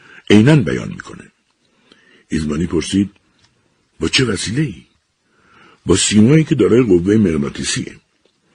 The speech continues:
این صوت و ناله‌ها و ارتعاشایی که می‌شنوید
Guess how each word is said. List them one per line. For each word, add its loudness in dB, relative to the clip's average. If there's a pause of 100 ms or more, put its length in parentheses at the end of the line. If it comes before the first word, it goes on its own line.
(420)
این 6
صوت 0
و 2
ناله‌ها -2
و -2
ارتعاشایی -2
که -6
می‌شنوید 0